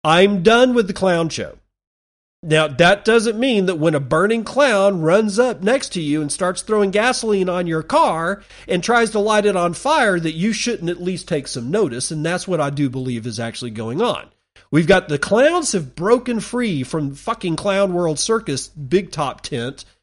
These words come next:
and they're running around and they're starting to spread their bullshit in other places. And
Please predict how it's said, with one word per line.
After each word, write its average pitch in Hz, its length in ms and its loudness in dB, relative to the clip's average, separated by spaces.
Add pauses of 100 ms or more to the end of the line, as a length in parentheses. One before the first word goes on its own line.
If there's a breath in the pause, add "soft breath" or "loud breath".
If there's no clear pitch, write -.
(240)
and 170 160 4
they're 151 100 4
running 262 340 4
around 185 640 2 (480)
and 185 140 2
they're 180 80 0
starting 262 320 2
to 262 80 -4
spread 220 360 -2
their 190 140 2
bullshit 196 500 -2
in 170 80 -4
other 160 200 -2
places. - 640 -6 (240)
And 170 120 0